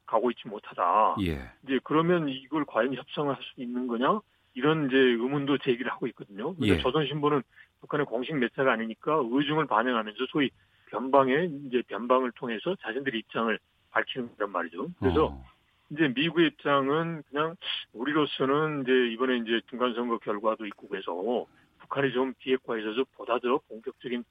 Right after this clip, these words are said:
Speaker 1: 조치를 취했으면 좋겠다.
Speaker 2: 네.
Speaker 1: 이제 라는 걸 이제 암시를 하는 거고, 이제 북한의 입장에서는 아니, 그런 식으로 해서 행동도 안 하면서 전략적 인내만 하면 우리가 해줄래도 해줄 수가 없다. 그러니까 뭔가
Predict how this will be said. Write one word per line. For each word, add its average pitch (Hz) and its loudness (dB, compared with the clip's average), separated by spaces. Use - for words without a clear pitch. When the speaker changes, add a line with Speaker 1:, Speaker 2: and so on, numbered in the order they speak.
Speaker 1:
조치를 117 -6
취했으면 131 -8
좋겠다. 107 4
Speaker 2:
네. 95 2
Speaker 1:
이제 117 -2
라는 120 4
걸 135 4
이제 113 2
암시를 107 2
하는 139 -2
거고, 123 0
이제 139 -2
북한의 143 0
입장에서는 135 0
아니, 190 2
그런 165 0
식으로 156 2
해서 143 2
행동도 185 4
안 139 4
하면서 143 0
전략적 143 0
인내만 123 -2
하면 131 -2
우리가 139 0
해줄래도 156 -2
해줄 170 -6
수가 151 -2
없다. 104 0
그러니까 123 -6
뭔가 120 2